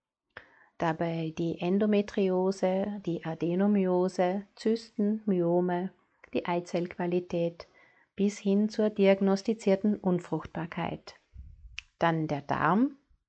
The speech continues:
da ist das Thema Entgiften, Entschlacken, Entsäuern, die Bewegung, dazu gehört, ähm, Hormon-Yoga, Fruchtbarkeits-Yoga, Bewegung in der Natur,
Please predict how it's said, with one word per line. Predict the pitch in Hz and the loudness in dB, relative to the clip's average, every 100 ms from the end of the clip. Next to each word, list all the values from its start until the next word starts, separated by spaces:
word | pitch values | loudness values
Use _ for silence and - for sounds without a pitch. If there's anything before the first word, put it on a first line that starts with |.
| _ _ _ _ _ - | _ _ _ _ _ -6
da | 156 | -4
ist | - - - | -4 -8 -10
das | 160 | -10
Thema | - 160 151 156 | -4 -4 -2 -6
Entgiften, | - 156 - 220 - - 208 | -6 -8 -2 -2 0 -2 -2
Entschlacken, | - 156 - 175 190 - 175 | -2 -6 -2 0 0 -4 -6
Entsäuern, | 143 156 156 151 170 190 220 - _ - - - - - - _ | -6 -4 -2 0 0 -2 -6 -10 _ -20 -20 -20 -20 -20 -20 _
die | 175 | -4
Bewegung, | 170 156 170 196 214 220 294 - - _ _ _ - - _ - | -2 0 0 2 2 2 -2 -8 -20 _ _ _ -20 -20 _ -10
dazu | 170 165 - 175 156 | -8 -8 -4 -4 -2
gehört, | 170 165 175 - _ - - | -2 -2 -4 -6 _ -16 -10
ähm, | 165 165 170 | -8 -8 -8
Hormon-Yoga, | 185 180 190 262 220 196 190 190 185 190 - - - - - | -6 0 4 4 4 2 2 0 0 -2 -10 -18 -18 -20 -6
Fruchtbarkeits-Yoga, | 220 214 - 185 185 170 170 - 180 175 170 170 170 - _ - - _ | -4 -4 -4 -6 -2 -2 -2 0 2 2 2 0 -2 -8 _ -20 -20 _
Bewegung | 196 180 170 165 175 170 | 0 2 2 0 0 0
in | 170 | 0
der | 160 | 0
Natur, | 156 151 - 185 180 185 | -4 -6 0 2 2 0